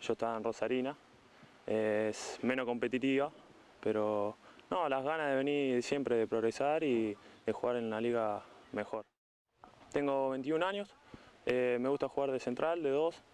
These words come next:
eh, sobrar, eh, cerrar en las puntas. Eh, me gusta ir siempre al cabezazo, eh, voy al córner como también en la defensa y nada,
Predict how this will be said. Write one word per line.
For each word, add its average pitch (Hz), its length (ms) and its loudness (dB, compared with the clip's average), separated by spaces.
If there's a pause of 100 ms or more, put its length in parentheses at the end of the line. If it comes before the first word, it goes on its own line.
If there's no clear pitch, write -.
eh, 113 500 0
sobrar, 147 540 0 (360)
eh, 120 320 2
cerrar 139 300 -2
en 135 100 -4
las - 120 -6
puntas. 156 420 0 (640)
Eh, 117 840 2 (320)
me 123 80 0
gusta 127 240 0
ir 131 160 2
siempre 127 300 0
al 113 40 -6
cabezazo, 143 480 -2 (600)
eh, 107 600 2
voy 113 200 2
al 110 100 0
córner 156 460 0
como 110 340 -4
también 113 480 -2
en 104 240 -2
la 104 80 -2
defensa 160 480 -2 (540)
y 120 340 2
nada, 175 260 -2